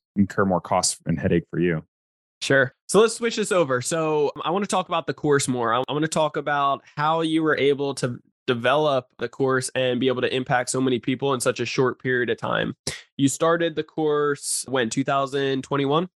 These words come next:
Speaker 1: Yeah, it was April of two thousand twenty-one.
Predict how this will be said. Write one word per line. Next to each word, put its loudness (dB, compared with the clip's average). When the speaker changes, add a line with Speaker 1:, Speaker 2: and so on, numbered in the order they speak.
Speaker 1:
Yeah, 4
it 2
was 0
April 0
of 0
two 2
thousand 4
twenty-one. 0